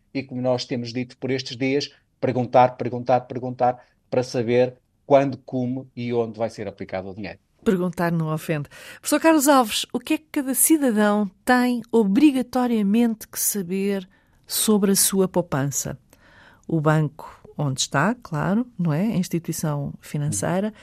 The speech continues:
Speaker 2: Depois, o montante também dá jeito, claro. E o
Speaker 1: Claro.
Speaker 2: tipo, o tipo de aplicação ou de produto que tem, não é?
Speaker 1: Eu, eu, eu acho que implica saber quais são os instrumentos financeiros onde,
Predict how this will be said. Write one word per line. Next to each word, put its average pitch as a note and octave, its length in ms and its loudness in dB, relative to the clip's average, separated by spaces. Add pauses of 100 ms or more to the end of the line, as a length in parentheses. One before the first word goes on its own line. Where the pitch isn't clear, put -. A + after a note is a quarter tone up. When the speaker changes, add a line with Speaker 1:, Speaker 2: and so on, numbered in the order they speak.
(200)
Speaker 2:
Depois, F#3 720 2 (600)
o F3+ 140 -2
montante E3+ 580 0
também D3 280 -8
dá D#3 140 -4
jeito, G#3 360 -4
claro. A3 300 -4 (380)
E B3+ 220 -2
o A3+ 80 2
Speaker 1:
Claro. G3+ 180 -4
Speaker 2:
tipo, - 420 2 (300)
o G3+ 100 -2
tipo A3+ 460 -8
de F#3+ 380 -4
aplicação F#3 600 -4
ou F3+ 80 -2
de E3 80 -8
produto F3+ 400 -4
que - 100 -20
tem, D3+ 280 -6
não D3+ 140 -6
é? D#3 160 -8 (360)
Speaker 1:
Eu, G2 120 -8
eu, - 260 -12
eu F#2+ 100 -8
acho G2+ 180 -4
que G#2 100 -10
implica A2+ 360 -8
saber A2 380 -4
quais A2+ 240 -2
são C3 160 -2
os A#2+ 140 -6
instrumentos B2+ 560 -6
financeiros A2 720 -4
onde, G#2+ 220 -4